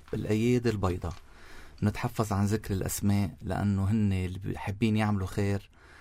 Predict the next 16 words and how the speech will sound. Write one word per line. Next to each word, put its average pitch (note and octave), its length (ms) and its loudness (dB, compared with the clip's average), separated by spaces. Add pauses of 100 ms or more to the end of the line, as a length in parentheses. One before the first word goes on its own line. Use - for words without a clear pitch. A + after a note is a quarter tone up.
(340)
آه، F2+ 420 0
بفضله G#2 400 2
كمان G2+ 340 2
ما G#2 140 4
ينحكى، G2+ 420 0
اللي F2 120 0
بيقدر G#2 340 2
واحد G#2 320 2
بكل G#2 220 0
بساطة G#2 420 0
يقدر G2 360 0
يعرف G#2 360 2
مين G#2 140 6
المؤسس، G2+ 540 0
بس - 160 -4
الفكرة G2+ 520 0